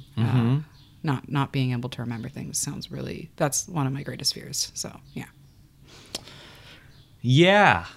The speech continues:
Speaker 2: I think, uh, the idea of losing, um, my mind is, uh, is a pretty scary. But then, i-,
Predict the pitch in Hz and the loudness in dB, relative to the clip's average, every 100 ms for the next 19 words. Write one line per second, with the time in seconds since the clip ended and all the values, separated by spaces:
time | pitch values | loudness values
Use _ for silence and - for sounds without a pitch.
0 | - 123 135 156 143 135 127 110 92 101 | 2 6 6 6 0 2 4 4 2 -2
1 | 110 117 110 107 113 113 92 101 104 110 | -2 0 2 2 2 0 -2 -2 0 0
2 | 110 104 107 110 113 - 92 92 98 90 | 0 0 0 0 -2 -4 -6 -4 -2 0
3 | 90 87 87 110 135 120 - - - 98 | 0 0 0 0 -2 -6 -14 -16 -8 0
4 | 98 87 - 90 82 78 - - 95 90 | 2 2 0 -2 -2 -4 -8 -8 -4 -4
5 | - - 104 95 - 101 113 131 113 139 | -6 -6 -4 -4 -2 -2 0 0 4 4
6 | 156 151 - - 80 | 4 2 0 -8 -8